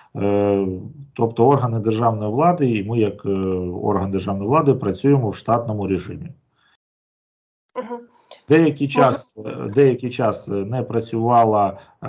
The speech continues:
Speaker 1: в нормальному режимі виконавча служба.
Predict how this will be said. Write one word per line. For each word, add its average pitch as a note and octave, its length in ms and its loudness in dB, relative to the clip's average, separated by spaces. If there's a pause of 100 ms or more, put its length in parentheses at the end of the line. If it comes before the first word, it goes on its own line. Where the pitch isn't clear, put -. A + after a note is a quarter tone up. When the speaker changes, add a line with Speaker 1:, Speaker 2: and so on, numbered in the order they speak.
(300)
Speaker 1:
в G2+ 800 -2 (140)
нормальному A2 640 0
режимі G#2 640 0
виконавча G2+ 640 -2
служба. G#2 640 -2